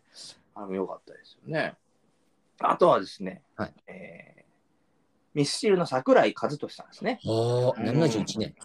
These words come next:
Speaker 1: 七十一年ですね。
Speaker 2: 七十一年か。
Speaker 1: えー、もう五十歳ですよね。
Speaker 2: うん、そ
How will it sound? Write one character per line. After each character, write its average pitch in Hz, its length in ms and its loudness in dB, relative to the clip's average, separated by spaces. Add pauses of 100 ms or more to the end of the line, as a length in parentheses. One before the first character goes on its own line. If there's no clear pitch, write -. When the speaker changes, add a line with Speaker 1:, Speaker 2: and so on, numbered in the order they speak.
(480)
Speaker 1:
七 117 200 0
十 104 120 -4
一 107 180 -10
年 90 140 -6
で 82 120 -20
す 95 80 -10
ね。 113 60 -6
Speaker 2:
七 107 240 -2
十 98 60 -4
一 87 40 -6
年 78 80 -12
か。 76 300 -10 (100)
Speaker 1:
え 90 300 -6
ー、 - 20 -10
も 95 180 -6
う 87 60 -18
五 92 160 -8
十 98 140 -10 (540)
歳 - 220 -20
で - 100 -20
す - 100 -20
よ - 220 -20
ね。 - 300 -16
Speaker 2:
う 104 160 -2 (100)
ん、 - 40 -18
そ 104 140 -12